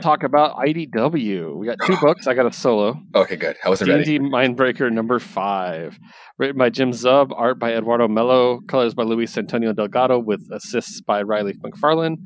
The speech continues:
Speaker 1: letters by Neil Iwatake. Um, if there's a theme this week, it's endings.
Speaker 2: Yeah, oh my
Speaker 1: Because
Speaker 2: God,
Speaker 1: holy
Speaker 2: yes.
Speaker 1: crap. <laughs> Like, so this is the end of this book. And, um,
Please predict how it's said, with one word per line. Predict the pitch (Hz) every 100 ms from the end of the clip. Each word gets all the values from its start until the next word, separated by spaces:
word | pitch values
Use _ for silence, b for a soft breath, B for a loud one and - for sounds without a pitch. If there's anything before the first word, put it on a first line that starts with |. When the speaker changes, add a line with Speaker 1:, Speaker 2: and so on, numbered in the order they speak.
| B B B -
Speaker 1:
letters | 123 120
by | 123
Neil | 113 110 107 110
Iwatake. | 104 98 98 - 101 - 92 113 B B _
Um, | 139 127 113 - -
if | 156 -
there's | 214 240
a | 220
theme | - 156 165
this | 170 175 -
week, | 165 147
it's | 107 120
endings. | 120 107 85 90 - - _ _ _
Speaker 2:
Yeah, | - 170 156
oh | 180
my | 143
Speaker 1:
Because | 92
Speaker 2:
God, | - 131 123
Speaker 1:
holy | 110
Speaker 2:
yes. | 87 -
Speaker 1:
crap. | - 131 113 - -
<laughs> | -
Like, | 160 139 -
so | - - 117 - B B -
this | 156 -
is | 170
the | 160 139
end | 135
of | 123
this | 120
book. | - - - - _ _ _ b b b _
And, | 123 113 110 110 107 104
um, | - 117 110 104 98 92